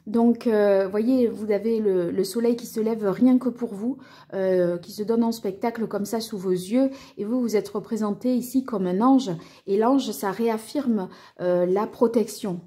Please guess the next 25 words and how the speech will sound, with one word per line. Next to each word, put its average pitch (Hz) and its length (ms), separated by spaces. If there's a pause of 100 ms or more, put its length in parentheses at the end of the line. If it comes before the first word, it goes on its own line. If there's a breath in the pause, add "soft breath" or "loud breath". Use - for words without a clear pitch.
d'accord ? 190 440 (380 loud breath)
Donc, 240 320
euh, 196 260 (840)
vous 220 220
avez 254 180
su 254 180
vous 262 160
protéger, 233 560
certes, 240 460
hein, 285 120
vous 233 120
avez 202 120
pris 220 220
toutes - 160
les 254 100
dispositions, 220 960
euh, 175 120 (340 loud breath)
je - 80
sais 226 180
pas, 233 220
auprès 220 240
d'un 185 320
notaire, 220 600
auprès 196 300
d'un, 180 400